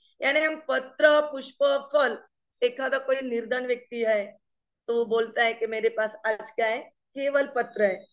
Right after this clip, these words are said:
केवल पुष्प है।" ये तो कहीं पे भी मिल जाता है, पत्र यानी तुलसी पत्र। फल, कोई भी फल मिल जाता है, भले ही छोटा सा बेर क्यों ना हो, भला ही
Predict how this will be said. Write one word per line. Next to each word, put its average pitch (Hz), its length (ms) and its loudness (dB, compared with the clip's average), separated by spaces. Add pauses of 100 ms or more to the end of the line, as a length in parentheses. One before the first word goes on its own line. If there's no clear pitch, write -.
(160)
केवल 262 260 8
पुष्प 285 420 -4
है।" 233 180 2
ये 285 100 4
तो 302 120 -2
कहीं 294 260 6
पे 302 80 10
भी 294 100 -2
मिल 262 200 -2
जाता 214 320 -2
है, - 140 -4 (220)
पत्र 233 260 6
यानी 254 240 6
तुलसी 285 360 -4
पत्र। 196 380 -2 (600)
फल, 269 260 6
कोई - 340 4
भी 330 100 -2
फल 277 220 -4
मिल 262 180 -2
जाता 240 260 0
है, 202 120 0
भले 220 280 4
ही 247 380 -2 (240)
छोटा 254 300 0
सा 240 160 -2
बेर 233 300 4
क्यों 233 200 -6
ना 214 80 -4
हो, 196 320 -10 (300)
भला 240 220 4
ही 240 220 4